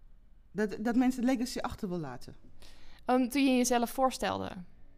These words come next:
Speaker 1: Oh, dan zou mijn legacy alleen maar zijn voor mijn kinderen.
Speaker 2: En, en wat dan voor je kinderen? De, gewoon dat ze er zijn, of zit daar ook nog iets meer bij?
Speaker 1: Oh, nee, dat ze een moeder hebben die,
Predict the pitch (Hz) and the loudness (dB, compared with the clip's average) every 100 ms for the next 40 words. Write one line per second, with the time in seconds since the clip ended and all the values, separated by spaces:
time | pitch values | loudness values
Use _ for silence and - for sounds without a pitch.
0 | - - - - - 180 202 208 202 214 | -20 -20 -20 -20 -14 -8 -6 -6 -6 -4
1 | 220 247 233 202 214 214 - 208 214 226 | -2 0 0 -2 -6 -6 -4 -2 -2 -2
2 | 208 196 202 190 190 185 180 202 170 143 | -4 -4 -4 -6 -6 -6 -2 -2 -4 -8
3 | - - - - - - - - - - | -12 -16 -18 -20 -20 -18 -16 -14 -12 -12
4 | - - - - - 208 - 208 214 196 | -12 -12 -12 -8 -4 -2 -2 -2 -2 -2
5 | 196 208 214 - 202 202 233 302 - - | -4 -6 -8 -8 -8 -8 -10 -12 -16 -10
6 | - 202 - 220 202 208 190 175 190 262 | -2 0 2 2 2 0 -2 0 0 2
7 | 370 277 214 226 214 202 202 196 196 190 | -2 -4 -6 -6 -4 -6 -6 -6 -8 -8
8 | 202 190 - - 190 - - - - - | -8 -8 -10 -14 -16 -18 -20 -14 -14 -14
9 | - 494 494 381 262 262 381 330 269 - | -2 2 4 2 2 2 2 2 0 -2
10 | 269 262 262 320 269 226 226 233 233 226 | 0 4 6 6 2 0 0 0 0 -2